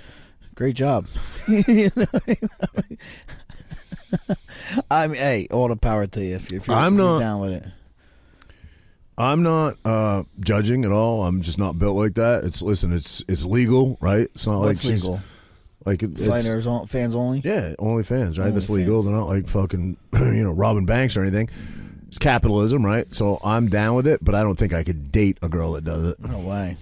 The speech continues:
Speaker 2: I don't think I could date a girl that does it.
Speaker 1: What if,
Speaker 2: I could
Speaker 1: what if,
Speaker 2: bang
Speaker 1: okay,
Speaker 2: a girl that does it. I couldn't
Speaker 1: when,
Speaker 2: date a girl
Speaker 1: what
Speaker 2: that
Speaker 1: if
Speaker 2: does
Speaker 1: the
Speaker 2: it.
Speaker 1: girl didn't show her face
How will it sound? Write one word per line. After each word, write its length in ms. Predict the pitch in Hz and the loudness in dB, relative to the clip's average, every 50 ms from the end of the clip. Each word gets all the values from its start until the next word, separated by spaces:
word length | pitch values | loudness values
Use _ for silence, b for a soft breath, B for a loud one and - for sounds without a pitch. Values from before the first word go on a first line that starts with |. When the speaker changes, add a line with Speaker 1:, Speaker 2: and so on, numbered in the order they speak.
| - - | -8 -6
Speaker 2:
I 20 | |
don't 100 | 90 82 | -4 -4
think 140 | 76 73 67 | -4 -4 -6
I 60 | 64 | -6
could 100 | 65 69 | -6 -6
date 200 | 67 73 65 62 | -6 -6 -8 -8
a 20 | 57 | -10
girl 200 | 50 58 58 62 | -12 -12 -12 -12
that 140 | 67 62 69 | -12 -12 -10
does 180 | 78 76 71 | -10 -8 -4
it. 40 | 78 | -2
Speaker 1:
What 160 | 127 156 160 | 0 2 2
if, 220 | 170 165 139 - - | 2 2 2 0 0
Speaker 2:
I 80 | 123 | 2
could 100 | 123 139 | 4 4
Speaker 1:
what 120 | 160 175 185 | 4 4 6
if, 80 | 175 | 4
Speaker 2:
bang 180 | 127 131 185 247 | 4 4 6 4
Speaker 1:
okay, 80 | 294 | 4
Speaker 2:
a 80 | 202 156 | 4 4
girl 220 | 123 123 117 110 | 4 4 4 4
that 80 | 107 101 | 4 4
does 200 | 101 101 101 98 | 4 2 4 2
it. 120 | 107 110 - | 2 0 0
I 80 | - | -2
couldn't 240 | 92 - 123 90 78 | -2 0 0 0 0
Speaker 1:
when, 100 | 78 76 - | 0 0 0
Speaker 2:
date 240 | 120 113 104 92 | 2 2 2 2
a 60 | 85 80 | 0 0
girl 160 | 73 - 127 | -2 0 0
Speaker 1:
what 120 | 139 147 | 2 2
Speaker 2:
that 80 | 156 151 | 2 2
Speaker 1:
if 100 | 147 127 | 2 0
Speaker 2:
does 80 | - | -2
Speaker 1:
the 60 | - 131 | -4 -4
Speaker 2:
it. 80 | 120 113 | -4 -2
Speaker 1:
girl 580 | 120 120 117 117 110 104 101 98 98 101 104 95 B B B B B B B B B B B B - - - - - - - - - - - - - - - - - - | -2 -2 0 0 0 0 -2 -2 -4 -6 -8 -10 B B B B B B B B B B B B -16 -18 -20 -20 -20 -20 -20 -20 -20 -20 -20 -20 -20 -20 -20 -20 -20 -10
didn't 220 | - 113 107 110 101 | -8 -6 -6 -4 -4
show 120 | 110 104 | -4 -2
her 80 | 98 95 | -2 -4
face 400 | 95 113 104 95 90 95 - | -4 -4 -6 -6 -6 -8 -12